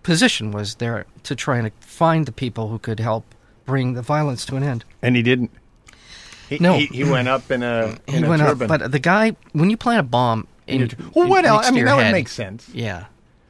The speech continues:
Speaker 2: Wouldn't
Speaker 1: Yeah.
Speaker 2: you want it to go there? You don't wanna look down and see your guts splayed
Speaker 1: That's,
Speaker 2: out.
Speaker 1: I guess not.
Speaker 2: Take, take, take your head first.
Speaker 1: Yeah.
Speaker 2: I
Speaker 1: Yeah. If you're gonna do it, you're right.
Speaker 2: Yeah.
Speaker 1: Might as well just blow the top of your head off.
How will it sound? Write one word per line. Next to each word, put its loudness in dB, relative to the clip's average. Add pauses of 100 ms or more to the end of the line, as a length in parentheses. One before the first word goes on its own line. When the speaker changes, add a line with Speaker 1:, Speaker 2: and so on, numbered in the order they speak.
(180)
Speaker 2:
Wouldn't 2
Speaker 1:
Yeah. -8
Speaker 2:
you -10
want 2
it -8
to -6
go 0
there? 0
You -4
don't 4
wanna 4
look 0
down 0
and -6
see -10
your -6
guts -6
splayed -4
Speaker 1:
That's, -6
Speaker 2:
out. -6
Speaker 1:
I -8
guess -12
not. -20 (380)
Speaker 2:
Take, -4 (140)
take, -8 (140)
take -8
your -6
head -4
first. -6 (120)
Speaker 1:
Yeah. -6 (360)
Speaker 2:
I 0 (200)
Speaker 1:
Yeah. -6 (420)
If 0
you're 4
gonna 8
do 2
it, 2
you're 0
right. 0
Speaker 2:
Yeah. 8
Speaker 1:
Might 6
as -2
well -4
just -10
blow -2
the -4
top -8
of -12
your -8
head -8
off. -18